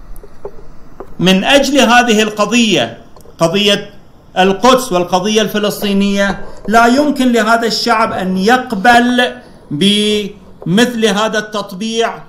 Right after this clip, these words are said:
وأن، آه، يخضع أو يستسلم أمام هذا المشروع. شعبنا كسائر شعوب العالم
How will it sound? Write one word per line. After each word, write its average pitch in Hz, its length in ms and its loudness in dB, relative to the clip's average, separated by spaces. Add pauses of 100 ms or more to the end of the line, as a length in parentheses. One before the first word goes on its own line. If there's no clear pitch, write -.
(260)
وأن، 196 840 -4 (340)
آه، 170 680 -10 (300)
يخضع 220 720 -4 (120)
أو 185 260 2
يستسلم 226 840 -4
أمام 214 640 -6 (520)
هذا 202 280 -6
المشروع. 196 720 -8 (760)
شعبنا 233 840 -10 (120)
كسائر 247 720 -6
شعوب 220 540 -4 (640)
العالم 196 760 -8